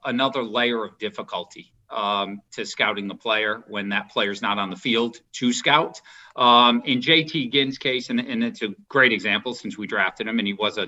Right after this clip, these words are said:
Tommy John, uh, <clears throat>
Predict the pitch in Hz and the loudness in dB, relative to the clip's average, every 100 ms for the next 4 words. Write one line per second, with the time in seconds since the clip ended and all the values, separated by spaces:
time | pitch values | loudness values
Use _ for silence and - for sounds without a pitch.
0 | - - 113 104 95 107 104 95 104 101 | -8 -4 -2 -2 -2 0 0 -2 -6 -4
1 | 98 95 92 - - - - - - - | 0 0 -4 -12 -20 -20 -20 -20 -20 -20
2 | _ _ _ - 156 | _ _ _ -4 -2